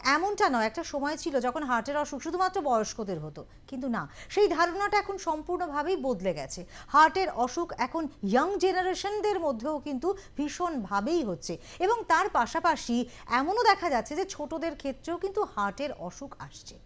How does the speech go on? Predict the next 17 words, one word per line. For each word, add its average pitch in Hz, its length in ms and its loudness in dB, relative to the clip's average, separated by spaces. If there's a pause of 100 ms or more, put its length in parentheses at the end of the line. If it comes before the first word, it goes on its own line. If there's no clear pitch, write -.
(580)
তো 403 60 6
এই 453 80 10
হার্টের 330 460 6
অসুখ 277 480 2
একটা - 200 -4
বিশাল 370 420 4
বড় 311 260 2
চ্যাপ্টার। 285 480 2 (240)
আমরা 330 240 2
চেষ্টা 392 440 2
করব 180 380 -2
আজকের 277 420 0
এই 302 100 2
অনুষ্ঠানে 220 500 -4
মূলত 330 320 0 (320)
হার্টের 320 360 6
অসুখ 359 300 2